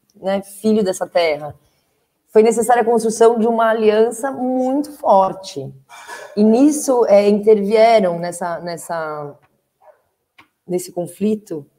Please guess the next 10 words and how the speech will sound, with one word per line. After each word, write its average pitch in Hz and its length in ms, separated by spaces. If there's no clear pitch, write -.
as 180 200
antropólogas 196 720
Manuela 202 400
Carneiro 226 360
da 196 140
Cunha 214 400
e - 20
Sônia, 214 680
Sônia 226 340
Magalhães. 185 1040